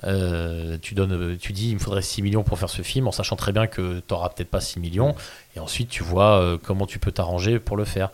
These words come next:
Donc, tu vas voir, euh, nous, c'était donc, euh, U G C, Orange Studio et M six au final,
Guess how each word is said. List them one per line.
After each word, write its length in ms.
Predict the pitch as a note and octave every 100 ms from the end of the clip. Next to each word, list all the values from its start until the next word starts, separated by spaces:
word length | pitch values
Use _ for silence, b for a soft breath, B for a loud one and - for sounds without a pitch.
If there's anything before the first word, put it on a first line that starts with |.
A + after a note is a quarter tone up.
| B B B
Donc, 140 | A#2 A2+
tu 100 | A2
vas 140 | G2+
voir, 440 | F#2+ A#2 C3+ B2
euh, 240 | G#2 G2 F#2
nous, 140 | G#2
c'était 280 | A2 F#2+ G2
donc, 220 | G2 G2 G2
euh, 80 | F#2+
U 80 |
G 140 | G#2+ G#2
C, 300 | - A2 A2
Orange 260 | G2 G2+
Studio 580 | - - G2+ G#2+ G#2+ - - B B B
et 120 | G2
M 120 | G2
six 260 | F#2+ B2 A2+
au 60 | G2+
final, 420 | - F#2+ D#3